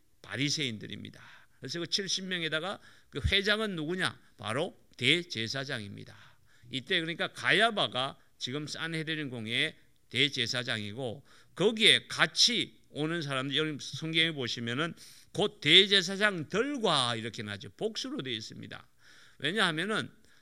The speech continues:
당신은 대제사장이 은퇴를 해도 원로, 원로 대제사장들도 다 대제사장이라고 불러줬어요. 이 가야바의 장인인 안나스가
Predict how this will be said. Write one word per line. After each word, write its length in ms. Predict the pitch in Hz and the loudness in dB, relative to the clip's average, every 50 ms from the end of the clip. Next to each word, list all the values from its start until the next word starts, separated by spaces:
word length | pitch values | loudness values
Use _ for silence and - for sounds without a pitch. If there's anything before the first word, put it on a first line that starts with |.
| _ - | _ -6
당신은 800 | 101 113 143 160 151 170 214 226 233 208 165 135 120 95 - - | -4 -2 0 0 0 0 0 0 0 -2 -2 -4 -6 -8 -10 -4
대제사장이 920 | - 143 170 208 233 190 196 170 165 143 170 165 160 156 151 151 147 135 110 | 2 6 6 6 8 8 6 4 6 4 2 0 0 2 2 2 2 0 0
은퇴를 680 | 113 156 208 233 233 220 - 226 240 233 233 208 151 - - - - | 0 0 -2 -2 -2 -4 -4 -4 -4 -4 -4 -6 -6 -8 -12 -12 -10
해도 480 | 139 175 214 208 240 208 - - - - _ _ _ _ _ _ - _ - _ _ _ _ - | -8 -6 -4 -4 -4 -4 -4 -6 -8 -14 _ _ _ _ _ _ -20 _ -20 _ _ _ _ 0
원로, 640 | - 214 269 277 254 220 160 127 113 110 90 85 - - | 4 4 4 4 4 2 2 0 0 -2 -6 -10 -12 -10
원로 540 | - 143 190 269 302 294 277 240 185 156 131 | -2 2 2 2 2 2 2 0 0 0 0
대제사장들도 1120 | - 143 151 151 147 156 143 143 143 143 147 143 139 131 131 127 135 147 226 254 262 - - - _ _ | -2 -2 0 0 0 0 0 0 0 0 -2 -2 -2 -2 -4 -6 -4 -2 -2 -4 -4 -6 -10 -20 _ _
다 440 | - 135 139 208 226 247 254 240 - _ _ | -8 -4 -2 0 0 -2 -4 -6 -10 _ _
대제사장이라고 1080 | - 127 143 - 175 - 135 135 127 120 143 131 123 131 113 104 104 98 117 135 165 151 | 0 0 2 0 0 -2 -2 -4 -4 -2 -4 -4 -4 -4 -6 -6 -6 -6 -8 -8 -10 -14
불러줬어요. 920 | - 147 165 180 165 120 110 110 113 123 - 117 120 107 104 104 - - _ - 110 | -14 -12 -10 -10 -8 -8 -10 -10 -12 -10 -10 -8 -8 -8 -10 -12 -16 -20 _ -14 -10
이 200 | 120 120 110 - - - - - - - _ | -10 -10 -10 -12 -14 -20 -20 -20 -20 -18 _
가야바의 720 | - - 120 151 180 202 220 202 196 170 156 147 139 127 | 0 4 6 6 8 6 6 4 4 6 6 6 6 4
장인인 560 | - - 107 110 123 135 147 165 170 160 135 | 2 -2 -4 -4 -4 -4 -4 -4 -4 -4 -6
안나스가 920 | 107 - 107 120 156 185 196 208 202 196 - - 165 156 139 175 196 196 - | -4 -2 -2 -2 0 0 0 0 0 2 0 0 -2 -2 -2 -2 -4 -4 -6